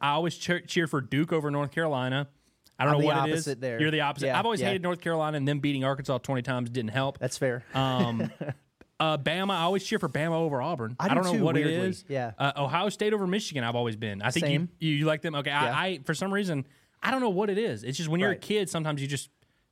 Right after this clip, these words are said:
Speaker 1: feel one way or
Speaker 2: You
Speaker 1: the
Speaker 2: gotta
Speaker 1: other.
Speaker 2: pick a side on
Speaker 1: The
Speaker 2: those.
Speaker 1: Red Sox were also really cool when I was growing up. So it's like Manny Ramirez, like, that time whenever he caught the fly ball and then, like,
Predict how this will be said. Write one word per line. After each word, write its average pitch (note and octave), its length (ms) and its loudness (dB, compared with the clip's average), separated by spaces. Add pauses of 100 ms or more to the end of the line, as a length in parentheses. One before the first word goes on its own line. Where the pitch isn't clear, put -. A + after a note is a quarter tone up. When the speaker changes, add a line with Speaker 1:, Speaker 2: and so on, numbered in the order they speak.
(220)
Speaker 1:
feel F#3+ 180 4
one D#3+ 140 0
way D3 80 2
or - 20 2
Speaker 2:
You C#3+ 40 2
Speaker 1:
the - 60 0
Speaker 2:
gotta D#3+ 100 4
Speaker 1:
other. C#3+ 80 0
Speaker 2:
pick - 120 -2
a - 40 -4
side C3 300 -2
on G#2+ 120 -10
Speaker 1:
The G#2 60 -8
Speaker 2:
those. D#3+ 100 4
Speaker 1:
Red A3 160 0
Sox F#3 240 0
were D3 80 0
also C#3+ 220 0
really B2 400 2
cool A#2+ 560 -2
when A2+ 120 -2
I A2+ 100 0
was G#2+ 140 -2
growing G#2 240 -2
up. G#2 140 -6
So B2 80 -2
it's A#2 140 -2
like A2+ 260 -2
Manny D3+ 240 0
Ramirez, B2+ 600 0
like, A2 300 -4
that D3 200 0
time G3 220 -2
whenever F3 240 -2
he C#3+ 140 -6
caught D#3 420 -4
the C3+ 420 -2
fly C#3+ 340 -2
ball C#3 300 0
and C3+ 160 -2
then, B2+ 100 0
like, A#2 200 -2